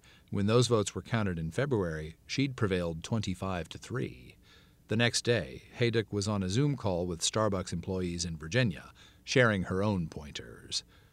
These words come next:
"It was really, really good to hear someone who's made it to the other side," says Kat Wiggers,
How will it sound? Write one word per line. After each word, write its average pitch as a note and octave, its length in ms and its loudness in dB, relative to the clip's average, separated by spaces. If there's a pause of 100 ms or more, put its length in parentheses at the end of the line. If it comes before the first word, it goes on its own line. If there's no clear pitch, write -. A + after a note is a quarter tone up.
(160)
"It E3+ 140 6
was C3+ 200 0
really, B2 600 2
really G2 320 2
good F#2 380 2
to E2+ 100 0
hear G#2 220 0
someone G2 340 2
who's F2+ 200 -2
made G2 220 2
it F2+ 100 -2
to F2 80 -6
the F2 140 -2
other D#2 220 -4
side," F2 580 -2 (420)
says G2+ 260 4
Kat - 280 0
Wiggers, E2+ 520 -6